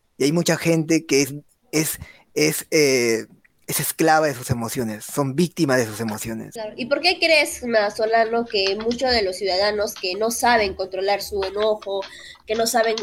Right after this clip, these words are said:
Speaker 2: eh, buscar solución, o que quieren vivir, ma, con, con ira, con rencor, con enojo? El, ¿cuál crees, ma, tú que, que es la causa, no?
Speaker 1: Ah, la causa es que,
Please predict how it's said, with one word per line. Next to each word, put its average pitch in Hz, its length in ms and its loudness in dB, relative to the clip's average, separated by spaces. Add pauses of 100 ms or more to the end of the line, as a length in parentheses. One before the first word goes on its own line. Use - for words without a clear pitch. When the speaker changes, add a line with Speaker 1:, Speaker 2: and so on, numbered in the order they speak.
Speaker 2:
eh, 202 140 -2
buscar 214 260 0
solución, 214 880 0
o 220 80 -2
que - 140 -14
quieren 262 260 0
vivir, 233 460 0
ma, 202 220 2 (340)
con, 202 220 0 (100)
con 214 240 -2
ira, 226 500 0
con 208 160 -2
rencor, 202 960 0
con 190 220 -4
enojo? 214 800 0 (320)
El, 247 460 0
¿cuál 349 200 2
crees, 320 320 -4 (160)
ma, 208 400 2
tú 233 200 -8
que, 185 420 -2
que 214 60 -6
es 226 80 -2
la 196 180 0
causa, 180 400 -2
no? 175 220 -6 (400)
Speaker 1:
Ah, 123 240 -4
la 151 160 2
causa 151 400 2
es 147 100 0
que, 143 580 4